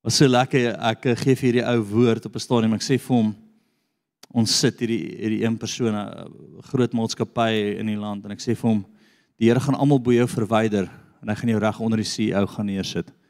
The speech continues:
En die ou kyk so vir my. <laughs> Is jy,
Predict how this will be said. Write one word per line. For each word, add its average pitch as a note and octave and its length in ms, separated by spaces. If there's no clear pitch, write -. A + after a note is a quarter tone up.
En A#2+ 80
die - 60
ou C3 80
kyk B2+ 240
so C3+ 100
vir B2 160
my. A2+ 280
<laughs> - 1300
Is D#3 100
jy, C#3 240